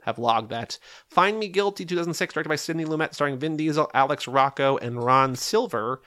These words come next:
have been seen, and Peter Dinklage, have been, has been seen by how many people?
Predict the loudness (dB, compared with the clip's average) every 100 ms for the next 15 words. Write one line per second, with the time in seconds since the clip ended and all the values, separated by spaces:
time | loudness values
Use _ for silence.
0 | -20 -20 -4 4 4 4 -4 -4 -6 -6
1 | -4 -4 -4 -6 -4 -4 -6 -10 -14 -18
2 | -8 0 2 2 -2 -4 -2 -4 -4 -6
3 | -6 -6 -2 2 2 0 -6 -2 0 2
4 | 0 -2 -6 -6 -2 0 -2 -4 -6 _
5 | -16 -14 -10 -12 -12